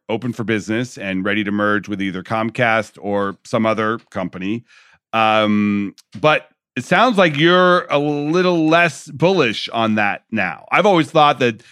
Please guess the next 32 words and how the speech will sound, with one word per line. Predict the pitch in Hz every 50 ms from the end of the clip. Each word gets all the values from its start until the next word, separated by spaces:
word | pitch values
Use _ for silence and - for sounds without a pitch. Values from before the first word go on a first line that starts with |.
| - -
that's | - 139 143 127
been | - 156 147 135
the | 120
play | - - 143 139 135 127 123
from | - - 120 117
the | 113 104
beginning, | 107 107 113 151 160 139 110 98 92 85 82 _ _ - - - _ -
and | 113 117 117
that | 117 113 113 110 90 101
John | - 143 135 139 135
Malone, | 135 131 139 139 139 135 131
the | 123
shareholder | 113 - - 139 131 123 127 127 120 120 117 110
of | 107
Warner | 113 113 117 113
Discovery, | 98 107 - - - 156 147 139 120 117 107 104
is | 107 101
just | - 117 104 - -
sitting | 143 135 131 123 117
there | 113 107 104 101 95 - _ _ _ _ -
waiting | 98 117 135 139 143 143 139
for | 117 120
this | 117 110 104
to | - - 104
happen, | 95 131 131 135 135 - 110 104
and | 101
they're | 104 101 101
doing | 98 117 113 110
the | 107 101
best | 92 123 135 135 -
they | - 127 120
can | - 143 147 139 127 120 113 110 98